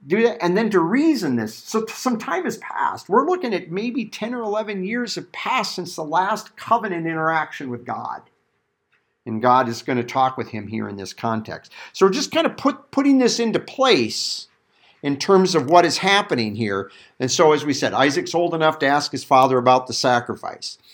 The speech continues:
So he goes down there, and let's continue reading. And,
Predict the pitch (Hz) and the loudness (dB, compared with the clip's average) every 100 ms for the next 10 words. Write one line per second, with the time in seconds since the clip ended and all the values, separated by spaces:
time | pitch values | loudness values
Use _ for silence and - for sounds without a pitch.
0 | - - _ - 208 202 - 208 220 294 | -20 -20 _ 2 4 4 -2 0 6 6
1 | 330 156 135 120 120 156 175 190 - 220 | 6 4 4 6 4 4 6 4 4 0
2 | 180 208 190 180 180 170 185 180 156 | 2 2 2 4 4 2 0 0 -4